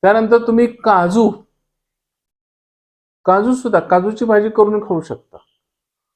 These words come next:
आणि मुगाचे मोड खाऊ शकता. मुगाचे मोड, शक्यतो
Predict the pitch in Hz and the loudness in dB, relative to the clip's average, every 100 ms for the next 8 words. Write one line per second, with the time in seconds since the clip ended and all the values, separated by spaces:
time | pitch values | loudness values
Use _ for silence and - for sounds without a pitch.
0 | _ _ _ _ _ _ - 147 185 185 | _ _ _ _ _ _ -6 0 0 2
1 | 165 185 208 226 214 214 226 214 190 135 | 2 4 4 2 4 4 4 4 0 0
2 | 110 - - - _ _ _ _ _ _ | -4 -10 -16 -20 _ _ _ _ _ _
3 | _ _ _ _ _ _ _ _ - 120 | _ _ _ _ _ _ _ _ -10 -4
4 | 127 165 170 190 156 - - _ _ _ | 2 2 2 2 2 -2 -6 _ _ _
5 | 160 160 - 208 220 | -4 -2 2 2 4